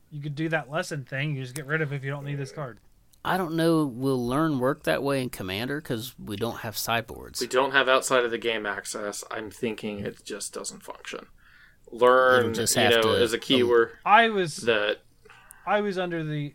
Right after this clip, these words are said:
Speaker 1: the impression it would come from your hand, but yeah, y-, it is outside of the game.
Speaker 3: Yeah, you may
Speaker 2: Yeah.
Speaker 3: reveal, when you learn, you may reveal a lesson card you own from outside the game and put it into your hand, or discard a card to draw a card. So in Commander, learn is, I think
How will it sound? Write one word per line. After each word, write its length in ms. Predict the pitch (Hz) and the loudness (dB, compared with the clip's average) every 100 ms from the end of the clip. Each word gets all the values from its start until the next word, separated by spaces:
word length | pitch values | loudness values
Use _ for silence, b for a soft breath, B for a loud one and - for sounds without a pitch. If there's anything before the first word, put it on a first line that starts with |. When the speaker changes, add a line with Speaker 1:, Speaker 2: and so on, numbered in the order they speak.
| _ | _
Speaker 1:
the 260 | 143 156 156 | -8 -6 -4
impression 520 | 135 139 143 123 147 | -6 -6 -6 -6 -10
it 80 | 127 | -10
would 140 | 127 | -14
come 260 | - 135 123 | -10 -10 -10
from 540 | - 127 120 113 107 - _ _ _ - | -12 -12 -12 -14 -18 -20 _ _ _ -16
your 140 | 120 | -16
hand, 500 | - 135 139 110 104 110 | -14 -12 -10 -10 -14 -16
but 160 | 135 | -12
yeah, 300 | 147 131 117 | -4 -4 -4
y-, 160 | 120 139 | -6 -6
it 240 | 147 147 | -4 -4
is 160 | 143 127 | -4 -4
outside 400 | 123 120 - 123 | -8 -10 -12 -14
of 80 | 110 | -12
the 60 | |
game. 100 | 117 | -2
Speaker 3:
Yeah, 120 | 120 120 | 4 4
you 160 | 123 | 6
may 100 | 135 | 8
Speaker 2:
Yeah. 60 | 143 | 12
Speaker 3:
reveal, 480 | 139 127 131 123 123 | 10 10 4 4 4
when 160 | 135 | 4
you 200 | 127 117 | 4 2
learn, 360 | 113 120 120 120 | 4 6 4 2
you 80 | 117 | 2
may 100 | 117 | 2
reveal 580 | 110 113 113 113 113 - | 2 0 0 0 -2 -2
a 160 | 107 | -2
lesson 340 | 107 131 - 127 | 0 2 2 0
card 280 | 127 117 110 | 2 2 0
you 120 | 107 | -4
own 120 | 113 | -6
from 120 | 110 120 | -6 -4
outside 300 | 175 - 131 | -2 0 -2
the 40 | |
game 220 | 113 110 110 | -2 -8 -8
and 80 | 107 | -4
put 120 | 107 | -4
it 20 | |
into 160 | 117 113 | -4 -10
your 60 | |
hand, 160 | 113 101 - | -10 -10 0
or 280 | 135 131 - B B B | 2 2 -2 B B B
discard 340 | 160 - 165 | -2 6 6
a 40 | 135 | 10
card 180 | 143 120 | 8 8
to 60 | |
draw 180 | 110 101 | 2 -2
a 40 | |
card. 340 | 101 95 87 - | -2 -6 -8 -4
So 140 | - 113 | 0 0
in 60 | |
Commander, 440 | 110 131 123 113 107 | 2 4 6 4 4
learn 240 | 110 110 | 0 0
is, 260 | 104 101 - b b b b _ - _ _ - | -2 -4 -8 b b b b _ -20 _ _ -6
I 100 | 120 | -2
think 400 | 117 123 107 - | 0 0 0 -8